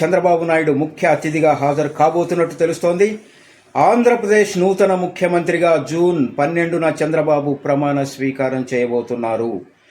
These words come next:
జూన్ ఇరవై మూడు లేదా ఇరవై ఐదున జరిగే కల్కి ప్రీ రిలీజ్ ఈవెంట్కి ఆయన సీఎం హోదాలో హాజరు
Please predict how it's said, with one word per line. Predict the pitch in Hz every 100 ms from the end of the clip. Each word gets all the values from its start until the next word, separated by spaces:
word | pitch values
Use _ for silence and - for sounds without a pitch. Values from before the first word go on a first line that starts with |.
| _ _ -
జూన్ | 131 247 254
ఇరవై | 175 196 214
మూడు | 208 202 202
లేదా | 180 160 170 160
ఇరవై | 147 160 170
ఐదున | 165 151 156
జరిగే | 139 143 139
కల్కి | 135 165 190 202
ప్రీ | 190 - 185 190 190 - _ -
రిలీజ్ | 156 190 190 160
ఈవెంట్కి | 175 180 180 175
ఆయన | 151 147 147
సీఎం | - 180 196 180
హోదాలో | 156 160 160 156
హాజరు | 135 143 151